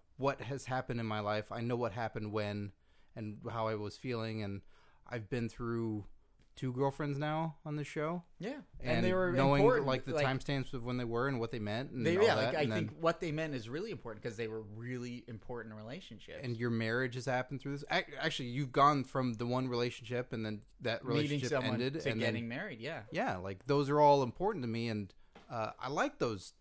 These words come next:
Speaker 1: stamps of time of,
Speaker 2: Are
Speaker 1: of
Speaker 2: you,
Speaker 1: that
Speaker 2: are you
Speaker 1: they're
Speaker 2: kidding?
Speaker 1: real on
Speaker 2: I
Speaker 1: here.
Speaker 2: fucking grew up on the air. Like, if you listen to one of our first episodes, I am terrified. I'm
Speaker 1: <laughs>
Speaker 2: like, I pour sweat now because of the temperature. I
Speaker 1: Right.
Speaker 2: used to pour sweat every show we did 'cause I was like,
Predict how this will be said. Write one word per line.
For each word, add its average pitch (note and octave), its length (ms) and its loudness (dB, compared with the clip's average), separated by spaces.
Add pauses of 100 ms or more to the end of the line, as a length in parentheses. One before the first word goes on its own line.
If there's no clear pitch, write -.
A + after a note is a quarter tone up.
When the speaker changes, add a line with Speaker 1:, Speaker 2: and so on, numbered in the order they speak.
Speaker 1:
stamps - 360 -4
of A2+ 80 -10
time A2 260 -2
of, G2 220 -6
Speaker 2:
Are D#3 120 -8
Speaker 1:
of A#2 120 -2
Speaker 2:
you, G#3 80 -10 (160)
Speaker 1:
that - 60 0
Speaker 2:
are F#3+ 40 0
you F#3+ 60 -6
Speaker 1:
they're A#2 100 -2
Speaker 2:
kidding? G#3+ 140 2
Speaker 1:
real G#3+ 160 2
on G#2+ 60 -2
Speaker 2:
I G2+ 80 -2
Speaker 1:
here. G#2+ 120 -4
Speaker 2:
fucking E3 320 -6
grew F3 300 -2
up F#3+ 280 -4
on D#3+ 220 -2
the D#3+ 200 -4
air. B2 340 -6 (100)
Like, A2+ 300 -10 (100)
if A#2+ 220 -8
you E3 100 -4
listen E3+ 240 -4
to E3+ 60 -8
one D#3+ 100 -4
of C#3+ 80 -2
our C#3 120 -2
first D#3+ 300 -4
episodes, C#3+ 600 -4
I B2+ 140 -6
am A2+ 180 -8 (520)
terrified. C#3+ 640 -10 (360)
I'm C#3 140 2
Speaker 1:
<laughs> F4 400 4
Speaker 2:
like, - 640 2
I E3 160 2
pour G3+ 320 2
sweat F3 400 -2
now D#3+ 420 2
because C#3 300 -6
of A#2+ 80 -10
the A2 80 -8
temperature. A#2+ 640 -8
I - 80 0
Speaker 1:
Right. - 100 2
Speaker 2:
used D3 160 -6
to D3+ 60 -2
pour D3 300 -4
sweat A#2 440 -6
every C3+ 420 -2
show B2 300 -4
we A2 160 -10
did B2+ 500 -6
'cause A2 180 -14
I A2 120 -6
was G#2+ 160 -12
like, G2+ 140 -12